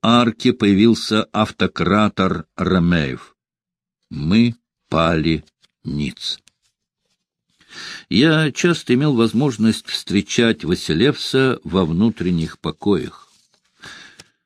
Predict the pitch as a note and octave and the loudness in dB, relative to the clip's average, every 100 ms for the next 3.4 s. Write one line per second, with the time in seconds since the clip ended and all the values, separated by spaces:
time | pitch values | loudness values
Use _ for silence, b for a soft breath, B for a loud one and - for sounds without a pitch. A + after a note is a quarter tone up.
0 | _ - C#3+ D#3 F3+ E3 D#3 B2+ B2 B2 | _ 4 4 6 4 4 4 4 6 8
1 | B2+ B2+ - A#2+ - G#2+ D#2 G#2 G2+ G2+ | 6 4 2 0 2 0 2 2 4 4
2 | G#2 G2+ G2+ G2 G2+ G2 - E2 E2 - | 4 4 2 2 2 0 0 0 0 2
3 | G#2 G#2+ G2+ G2 | 2 4 2 0